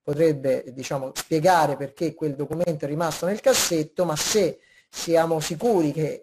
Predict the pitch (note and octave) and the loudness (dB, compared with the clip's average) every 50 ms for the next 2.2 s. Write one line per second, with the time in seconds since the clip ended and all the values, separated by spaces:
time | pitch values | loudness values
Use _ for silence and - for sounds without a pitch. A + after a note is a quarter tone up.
0 | - C#3+ C#3 C3+ C#3+ D3 - E3 D3+ C#3 C#3 C#3+ - - F#3 F#3+ F3+ E3 E3+ D#3+ | -12 -12 -10 -8 -8 -4 -2 -2 -2 -2 -4 -8 -4 -2 -2 -2 0 0 -2 0
1 | E3+ E3+ F3 F3 E3 C#3+ B2 - C3+ C3 - D#3+ E3+ - - - E3+ E3 D#3 D3+ | 0 0 2 2 0 0 -2 -8 -10 -6 -4 -4 -4 -4 -2 0 2 2 2 0
2 | D3 C3+ B2+ _ | -2 -6 -8 _